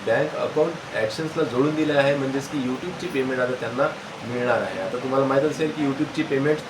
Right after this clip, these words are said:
बँक अकाउंट जोडल्याशिवाय येत नाही आणि बँक अकाउंट कशी जोडायची असते, कुठे जोडायची असते, काय काय त्यामध्ये डिटेल्स भरावी लागत असते, त्याचबरोबर यूएस टॅक्स फॉर्म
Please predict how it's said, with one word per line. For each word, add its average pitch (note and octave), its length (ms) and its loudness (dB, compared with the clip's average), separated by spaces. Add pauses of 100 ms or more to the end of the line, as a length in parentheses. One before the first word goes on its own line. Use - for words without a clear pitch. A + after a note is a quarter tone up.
(320)
बँक C#3+ 280 2 (140)
अकाउंट C#3 380 2
जोडल्याशिवाय C3+ 640 2
येत C3+ 180 2
नाही D#3 140 0
आणि C#3+ 120 2
बँक C#3+ 540 0
अकाउंट D3 220 0 (240)
कशी D3+ 220 0
जोडायची D3+ 360 6
असते, C3+ 220 0
कुठे C#3+ 320 -2
जोडायची C#3 400 4
असते, C#3 300 0 (340)
काय A#2+ 180 6
काय E3 220 2
त्यामध्ये D3+ 320 0
डिटेल्स C#3+ 420 0
भरावी C#3 400 2
लागत B2 260 2
असते, B2 240 -2
त्याचबरोबर B2+ 560 4
यूएस C#3+ 460 2
टॅक्स D3+ 200 2
फॉर्म D3+ 260 -2